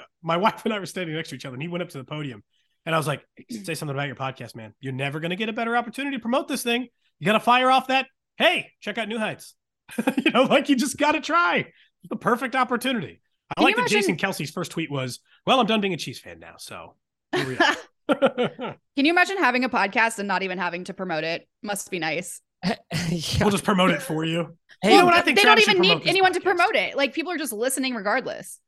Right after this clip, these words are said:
Speaker 3: Hey, guys, this is a first for It's Always Game Day in Kansas City, but this is also the first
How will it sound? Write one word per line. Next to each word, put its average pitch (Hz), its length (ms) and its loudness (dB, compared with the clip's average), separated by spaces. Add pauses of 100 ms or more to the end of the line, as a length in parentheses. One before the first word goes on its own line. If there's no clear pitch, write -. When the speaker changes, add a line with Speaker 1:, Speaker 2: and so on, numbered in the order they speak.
(160)
Speaker 3:
Hey, 185 140 2
guys, 156 460 0
this 180 180 -4
is 311 100 -2
a 359 80 -2
first - 500 -4
for 165 260 -2
It's 147 140 -6
Always 139 300 -6
Game 127 200 -6
Day 135 120 -6
in 127 60 -8
Kansas 123 300 -10
City, 131 200 -8
but 139 180 -8
this 180 140 -8
is 202 100 -6
also 151 240 0
the 131 80 -4
first - 400 -8